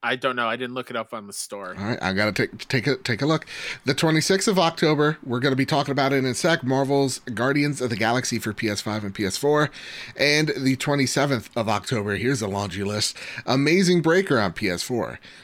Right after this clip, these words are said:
Speaker 2: Cyanide and Happiness on P S four. Jesus, I already know. Oh my God, the mid two thousands. That game's gonna be a bloody mess.
Speaker 1: <laughs>
Speaker 2: Anyway,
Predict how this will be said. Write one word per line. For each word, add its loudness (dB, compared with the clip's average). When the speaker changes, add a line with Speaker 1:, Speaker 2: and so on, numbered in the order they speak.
Speaker 2:
Cyanide 4
and 2
Happiness 0
on -2
P -6
S -4
four. -4
Jesus, -4
I -2
already -2
know. -4
Oh 2
my 0
God, 0
the -6
mid -4
two -4
thousands. -4
That -2
game's -4
gonna -4
be -2
a -6
bloody -2
mess. -2
Speaker 1:
<laughs> -10
Speaker 2:
Anyway, 4